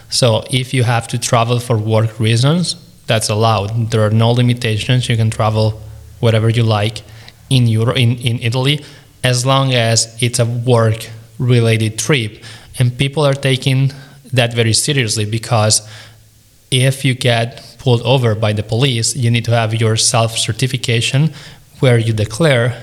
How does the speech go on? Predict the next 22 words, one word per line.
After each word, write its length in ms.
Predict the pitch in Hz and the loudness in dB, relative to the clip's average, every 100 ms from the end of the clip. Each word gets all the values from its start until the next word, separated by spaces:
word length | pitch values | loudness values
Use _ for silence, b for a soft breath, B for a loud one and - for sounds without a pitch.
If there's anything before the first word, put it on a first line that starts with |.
| - | -8
exactly 680 | 123 117 123 127 - 123 120 - - | -4 0 0 0 -2 0 0 -4 -8
where 320 | 143 117 123 | -2 2 4
you're 160 | 113 110 | 4 2
going 240 | 113 107 | 2 0
for 140 | 104 107 | -2 -2
work 440 | 120 123 113 - | 2 2 2 0
and 140 | 113 113 | 2 2
the 60 | |
reasons 500 | 110 135 127 110 - | 2 2 0 -4 -2
why 340 | 110 101 98 - B B | -2 0 -2 -6 B B
you're 160 | - 110 | 2 2
going. 360 | 120 117 104 110 | 4 4 2 2
And 100 | 110 | 0
actually, 380 | 120 - 131 | 0 0 0
the 100 | 120 | 0
police 360 | 113 117 117 120 | 0 2 2 2
is, 100 | 123 | 0
be-, 160 | 120 120 | 0 0
is 140 | 113 | 2
being 200 | 117 110 | 2 2
very 220 | 113 113 | 2 0
thorough 500 | 107 - 127 101 90 | 0 2 2 0 -6